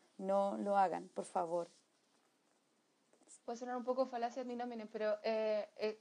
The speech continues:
Speaker 2: no, creo que no hay nadie mejor que les pueda explicar esto que alguien que estudia química y <laughs> les dice que
Speaker 1: No
Speaker 2: no sirve,
Speaker 1: sirve,
Speaker 2: por favor.
Speaker 1: no sirve. Ustedes no saben cuánta gente me ha ido a preguntar, "Oye, ¿tú sabes de esto?", que nadie,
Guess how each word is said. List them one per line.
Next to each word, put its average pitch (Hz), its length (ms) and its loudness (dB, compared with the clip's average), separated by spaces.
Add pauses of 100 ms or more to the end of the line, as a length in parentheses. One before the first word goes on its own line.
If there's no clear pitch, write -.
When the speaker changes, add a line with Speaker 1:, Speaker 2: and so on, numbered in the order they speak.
(100)
Speaker 2:
no, 233 120 -6 (100)
creo 240 180 4
que 233 140 2
no 226 80 -2
hay 233 80 0
nadie 247 220 2
mejor 277 240 0
que 277 80 -10
les 262 100 -10
pueda 262 180 6
explicar 254 320 -2
esto 277 240 -2 (180)
que 254 80 -4
alguien 262 260 -4
que 240 260 -4
estudia 254 380 -4
química 269 420 -6
y 269 100 -4
<laughs> 262 140 -2
les 262 120 -4
dice 269 160 -8
que 269 60 4
Speaker 1:
No 220 180 12
Speaker 2:
no 311 40 8
sirve, 233 300 6
Speaker 1:
sirve, 240 180 6
Speaker 2:
por 226 100 2
favor. 226 220 2
Speaker 1:
no 233 60 -2
sirve. 247 560 6 (920)
Ustedes 277 260 12
no 277 80 12
saben 262 320 12
cuánta 269 320 12
gente 254 380 12
me 254 80 8
ha 247 40 10
ido 247 120 12
a 240 40 8
preguntar, 214 720 10 (340)
"Oye, 214 220 10
¿tú 226 120 2
sabes 196 480 10
de 214 120 12
esto?", 226 280 8
que 196 80 8
nadie, 196 360 10